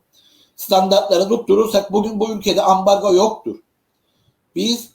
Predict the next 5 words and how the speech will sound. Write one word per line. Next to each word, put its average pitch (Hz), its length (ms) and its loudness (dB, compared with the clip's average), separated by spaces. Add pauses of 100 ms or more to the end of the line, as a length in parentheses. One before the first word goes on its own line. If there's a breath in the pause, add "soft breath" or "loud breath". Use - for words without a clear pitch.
standartlar 190 760 2
çerçevesinde 170 680 -2
yeşil 156 320 0
hat 208 200 0
üzerinden 143 680 -2